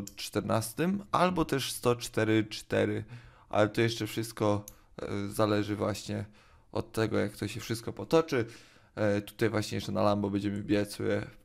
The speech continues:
pala, bo się paladyn zawsze przydaje. E, i chyba tyle z takich planów, nie? Na Dreamie będziemy do przodu expić, więc, e, przygotujcie się, że będzie dużo streamu,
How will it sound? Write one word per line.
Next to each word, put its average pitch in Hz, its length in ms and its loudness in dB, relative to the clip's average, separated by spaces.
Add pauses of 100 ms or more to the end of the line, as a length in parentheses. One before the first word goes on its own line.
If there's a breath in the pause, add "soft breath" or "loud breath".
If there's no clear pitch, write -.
(120)
pala, 139 480 8 (300 soft breath)
bo 101 200 -6
się 98 140 -6
paladyn 104 420 0
zawsze 107 260 -4
przydaje. 110 520 4 (800 loud breath)
E, 110 640 2 (500 soft breath)
i - 120 -6
chyba 214 220 -6
tyle 202 260 0
z - 40 -6
takich 107 320 -4
planów, 104 380 0
nie? 131 180 0
Na 131 120 2
Dreamie 123 260 0
będziemy 117 320 0
do 104 80 2
przodu 117 260 -2
expić, 117 520 -2
więc, 107 380 0
e, 104 260 2
przygotujcie 107 520 -4
się, 110 140 0
że 107 120 -2
będzie 104 180 2
dużo 104 240 0
streamu, 110 420 0